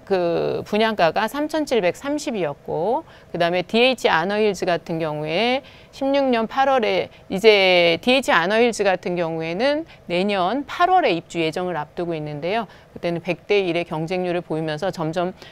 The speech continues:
어, 청약 가점이 높아지는 모습을 볼 수 있습니다. 그리고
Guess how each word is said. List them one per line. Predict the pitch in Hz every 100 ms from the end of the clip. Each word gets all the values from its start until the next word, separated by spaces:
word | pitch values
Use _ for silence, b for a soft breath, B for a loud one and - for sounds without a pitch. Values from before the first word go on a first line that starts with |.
| B
어, | 160 165
청약 | 269 302 294
가점이 | 175 156 170 175
높아지는 | 170 180 233 196 175
모습을 | 156 151 160 160
볼 | 170 170
수 | -
있습니다. | 156 - - 165 147 143 147 151 B B
그리고 | 185 180 185 269 320